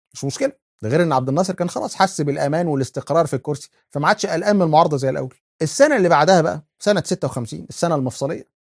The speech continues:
الأحداث فيها تسارعت أكتر. في أول السنة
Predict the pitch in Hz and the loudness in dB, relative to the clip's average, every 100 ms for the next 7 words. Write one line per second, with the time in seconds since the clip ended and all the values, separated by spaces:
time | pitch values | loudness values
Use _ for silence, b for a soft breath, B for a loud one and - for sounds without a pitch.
0 | _ 147 151 - 196 208 226 196 - - | _ -4 -4 -2 -4 -4 -8 -10 -10 -10
1 | 139 160 104 - - _ _ _ 233 269 | -6 -4 -6 -10 -20 _ _ _ 4 4
2 | 208 233 220 | 2 0 -2